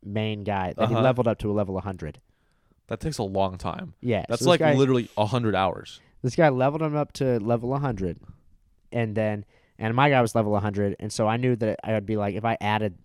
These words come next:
Speaker 1: his dude to my dude, I'd be, like,
Speaker 2: It's
Speaker 1: unstoppable.
Speaker 2: game over.
Speaker 1: Yeah, I'd be
Speaker 2: Yeah.
Speaker 1: unstoppable. So I convinced this guy to, like, trade me for this dude,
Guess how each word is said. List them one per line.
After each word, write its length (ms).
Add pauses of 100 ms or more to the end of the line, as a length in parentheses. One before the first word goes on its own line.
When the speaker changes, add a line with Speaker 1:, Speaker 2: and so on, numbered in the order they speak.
Speaker 1:
his 320
dude 300
to 80
my 260
dude, 260
I'd 160
be, 140
like, 160
Speaker 2:
It's 100
Speaker 1:
unstoppable. 540
Speaker 2:
game 180
over. 360 (200)
Speaker 1:
Yeah, 160
I'd 60
be 80
Speaker 2:
Yeah. 140
Speaker 1:
unstoppable. 520
So 160
I 60
convinced 400
this 160
guy 320 (360)
to, 100
like, 200
trade 500
me 400 (680)
for 240
this 240
dude, 400